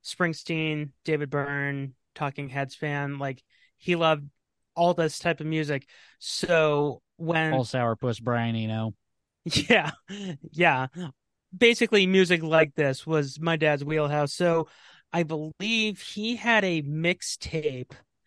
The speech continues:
Speaker 1: that had the opening track of Psycho Killer, that version, on it. And, like, we used to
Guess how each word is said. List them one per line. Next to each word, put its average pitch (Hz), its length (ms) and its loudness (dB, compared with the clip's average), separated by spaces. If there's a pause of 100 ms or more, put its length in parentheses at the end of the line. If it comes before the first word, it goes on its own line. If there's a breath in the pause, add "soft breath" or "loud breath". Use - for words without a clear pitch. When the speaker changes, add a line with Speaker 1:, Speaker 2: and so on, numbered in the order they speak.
(200)
Speaker 1:
that 165 220 2
had 151 720 0 (580)
the 151 640 -2 (400)
opening 165 420 -4
track 160 300 0
of 143 100 -12
Psycho 156 380 -2
Killer, 143 520 -2
that 151 200 2
version, 139 480 -4 (420 loud breath)
on 151 240 0
it. 139 220 -2 (160)
And, 143 500 -2 (240)
like, 151 140 0
we 151 80 0
used 156 200 0
to 160 140 -6